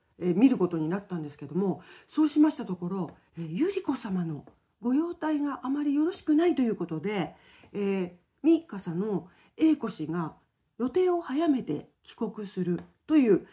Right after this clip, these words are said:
そのようなニュースだったんです。えっと思いまして、えっと、私、あの、食事の前になんですけれども、愉快なお仲間からの、えー、リクエストにお答えをいたしまして、こちら、あの、英子氏、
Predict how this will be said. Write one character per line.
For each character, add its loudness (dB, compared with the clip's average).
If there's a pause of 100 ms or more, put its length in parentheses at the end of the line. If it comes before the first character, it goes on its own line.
(120)
そ 0
の 6
よ 4
う 2
な 6
ニ 8
ュ 8
ー 2
ス -10
だ -2
っ -8
た -2
ん 0
で -4
す。 -8 (340)
え -6
っ -10 (280)
と -2
思 4
い 2
ま 0
し -12
て、 -6 (300)
え 2
っ 2
と、 -4
私、 -2
あ -6
の、 2
食 -2
事 4
の 4
前 2
に 0
な 0
ん 2
で 0
す -12
け -4
れ 0
ど -4
も、 -2 (240)
愉 4
快 0
な -2
お -4
仲 -2
間 0
か -8
ら -6
の、 -2 (280)
え -2
ー、 0
リ -2
ク 4
エ 4
ス -12
ト -4 (180)
に 4
お 2
答 2
え 2
を 0
い -4
た 0
し 0
ま 6
し -12
て、 -2 (240)
こ 4
ち 2
ら、 4
あ 4
の、 4 (560)
英 4
子 2
氏、 -4